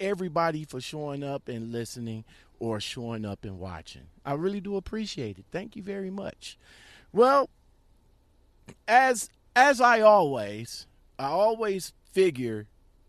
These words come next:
out what to talk about throughout the day. You know what I'm saying? I, I'm on Facebook. I'm on, I'm on the news.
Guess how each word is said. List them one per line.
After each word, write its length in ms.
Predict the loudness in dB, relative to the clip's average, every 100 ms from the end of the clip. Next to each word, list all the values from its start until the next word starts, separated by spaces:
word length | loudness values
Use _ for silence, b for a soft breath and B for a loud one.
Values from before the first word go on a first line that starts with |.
| _
out 360 | 0 0 -2 -6 -18 _ _ _ _ _ _ _ _ _ _ _ _
what 320 | -4 -2 -2 -4
to 60 |
talk 340 | -2 0 0 -2
about 420 | -4 -4 -6 -8 _ _ -10
throughout 460 | -6 -4 -4 -6
the 80 | -10
day. 380 | -10 -10 -10 -16 _ _
You 120 | -8
know 120 | -6 -6
what 120 | -8
I'm 80 | -12
saying? 540 | -12 -12 -12 -12 -12
I, 200 | -12 -14 -10
I'm 180 | -8 -6
on 220 | -6 -10
Facebook. 880 | -8 -6 -4 -8 -14 -14 -14 -16 -14
I'm 260 | -10 -8
on, 380 | -8 -8 -10 -14 b b b -12
I'm 180 | -8 -6
on 160 | -6 -8
the 100 | -6
news. 800 | -2 0 0 -2 -6 -10 -14